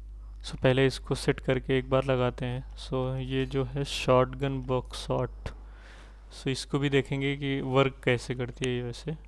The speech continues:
basically। So, अभी मैं अपनी इन्वेंटरी पे जाऊंगा और इन्वेंटरी से ओपन करूंगा स्किल्स पॉइंट बॉक्स, approximately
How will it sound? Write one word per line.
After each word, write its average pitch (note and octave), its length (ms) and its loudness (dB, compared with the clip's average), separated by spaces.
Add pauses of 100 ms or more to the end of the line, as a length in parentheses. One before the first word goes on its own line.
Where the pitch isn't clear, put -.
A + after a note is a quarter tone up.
(160)
basically। C3 440 -6 (3750)
So, - 80 4
अभी D3 200 8
मैं D3+ 140 6
अपनी D3+ 320 2
इन्वेंटरी C#3+ 380 4
पे D3+ 140 2
जाऊंगा C3+ 320 4
और C#3+ 260 4
इन्वेंटरी C3+ 540 0
से - 200 -4
ओपन C3+ 280 0
करूंगा C3+ 380 2
स्किल्स - 380 -2
पॉइंट C3 360 -2
बॉक्स, B2+ 380 0 (720)
approximately C3+ 840 2